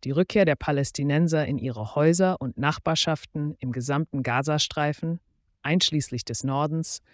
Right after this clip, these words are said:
sowie die sichere und effektive Verteilung humanitärer Hilfe in großem Umfang gefordert. Phase zwei würde ein dauerhaftes Ende der Feindseligkeiten im Austausch für die Freilassung aller anderen Geiseln,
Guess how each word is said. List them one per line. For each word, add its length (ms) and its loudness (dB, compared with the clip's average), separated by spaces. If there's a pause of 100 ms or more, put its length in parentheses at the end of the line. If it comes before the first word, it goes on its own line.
(160)
sowie 300 -4
die 140 -2
sichere 560 2
und 260 -6
effektive 580 -4
Verteilung 680 -2
humanitärer 640 -2
Hilfe 560 -2
in 180 -6
großem 460 0
Umfang 400 -4
gefordert. 600 -12 (1200)
Phase 380 0
zwei 500 4
würde 200 4
ein 200 0
dauerhaftes 680 4
Ende 260 2
der 140 0
Feindseligkeiten 1120 0 (400)
im 200 -4
Austausch 680 0
für 140 -6
die 100 -2
Freilassung 720 0 (100)
aller 380 4
anderen 400 2
Geiseln, 640 0